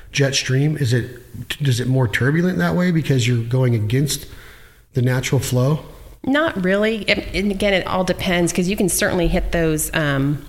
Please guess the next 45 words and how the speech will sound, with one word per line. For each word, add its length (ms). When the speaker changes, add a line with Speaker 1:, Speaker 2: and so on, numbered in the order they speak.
Speaker 2:
those 240
altitudes 840
where 280
the 120
turbulent 480
air 160
is 400
flowing 360
to 60
the 140
East 200
Coast, 440
um, 380
and 160
feel 300
it. 240
And 180
I 160
think 180
a 40
lot 200
of 60
times 240
it's 200
where 100
you 140
transition 560
from 200
the 60
jet 240
stream 260
to 120
altitudes 400
above 240
or 60
below 300
it, 160
where 100
you 140
hit 240
a 60
lot 180
of 80
the 60
turbulence. 600